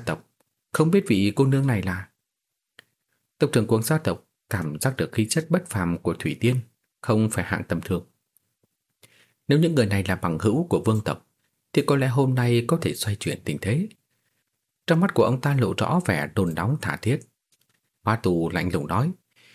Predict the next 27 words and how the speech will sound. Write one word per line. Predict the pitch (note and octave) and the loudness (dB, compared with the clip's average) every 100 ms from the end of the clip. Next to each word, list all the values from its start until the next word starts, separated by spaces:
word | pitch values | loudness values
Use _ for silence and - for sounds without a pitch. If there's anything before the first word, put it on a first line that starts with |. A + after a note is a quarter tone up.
| _ _ _ | _ _ _
"Ngươi | E3+ | 0
chỉ | D#3 | 2
làm | A2 G#2 F#2 | 0 0 0
một | F2 - | -4 -4
tộc | F2 - | -6 -6
phụ | - G2 F2 | -2 -2 -2
thuộc | - E2+ - - | -2 -4 -4 -6
dưới | A#2 | -4
tay | A2 D#2+ | -2 -4
Khâm | - E2+ | -4 -2
Minh, | F2+ F2 _ _ _ - | -2 -4 _ _ _ 0
cũng | A2 D#3 | 2 4
xứng | E3+ F3 | 2 2
hỏi | F2+ A#2+ | 0 0
lai | C3+ | 0
lịch | - - | 0 -2
của | E3+ | -2
sư | - | 2
muội | C#3+ G2 | 4 2
ta?" | - C3+ - _ _ _ _ _ _ _ _ _ _ _ _ _ _ _ | 0 -6 -6 _ _ _ _ _ _ _ _ _ _ _ _ _ _ _
Tộc | D#3 - | -2 0
trưởng | G#2+ | 0
Cuồng | A2 G#2+ | 2 2
Sa | D#3 | 0
tộc | D#3+ F2+ - | 0 -2 0
bị | F2+ | -4
hỏi | - D#2+ | -2 -6